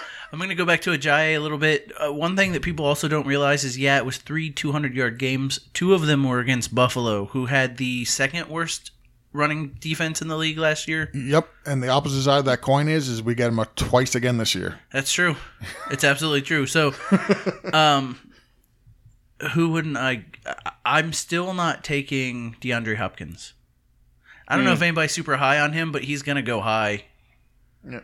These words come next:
Speaker 3: mine's
Speaker 2: I mean,
Speaker 3: Tyreek Hill. I
Speaker 2: he's,
Speaker 3: can't touch him.
Speaker 2: he's gonna go, he's gonna go, what, second round, you think, DeAndre?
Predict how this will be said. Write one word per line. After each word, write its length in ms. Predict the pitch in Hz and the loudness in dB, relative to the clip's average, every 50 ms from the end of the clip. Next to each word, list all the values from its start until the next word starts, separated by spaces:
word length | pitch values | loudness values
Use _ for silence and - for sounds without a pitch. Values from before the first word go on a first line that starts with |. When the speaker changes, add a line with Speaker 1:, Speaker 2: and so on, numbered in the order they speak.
| - - | -16 -10
Speaker 3:
mine's 240 | 120 127 131 123 | -8 -6 -4 -2
Speaker 2:
I 20 | 139 | 0
mean, 160 | 151 147 - | 2 2 2
Speaker 3:
Tyreek 180 | 120 113 104 - | 2 0 -4 -4
Hill. 240 | 113 107 104 107 - - | -6 -6 -6 -6 -8 -8
I 100 | - - | -4 -2
Speaker 2:
he's, 160 | 160 147 123 | 0 0 0
Speaker 3:
can't 100 | 110 - | -2 -2
touch 180 | 113 107 - - | -4 -6 -6 -6
him. 80 | 107 98 | -10 -6
Speaker 2:
he's 200 | 147 156 143 143 | -4 -4 -4 -4
gonna 200 | 160 170 160 156 | -4 -4 -2 0
go, 420 | 143 156 151 147 143 135 135 - - _ _ | 0 2 4 4 4 2 0 -4 -12 _ _
he's 260 | - 139 139 131 135 | -4 -2 -2 -2 0
gonna 180 | 143 139 135 | 0 0 0
go, 180 | 123 139 131 123 | 2 2 2 2
what, 180 | 120 117 - - | 0 -2 -2 0
second 260 | - 120 117 131 117 | -2 0 0 2 0
round, 180 | 120 123 127 | 0 2 0
you 60 | 127 131 | 0 0
think, 260 | 139 135 135 135 135 - _ _ 127 | 2 2 2 0 -2 -8 _ _ -4
DeAndre? 460 | - 127 127 131 135 139 139 135 | -2 0 0 2 4 4 4 2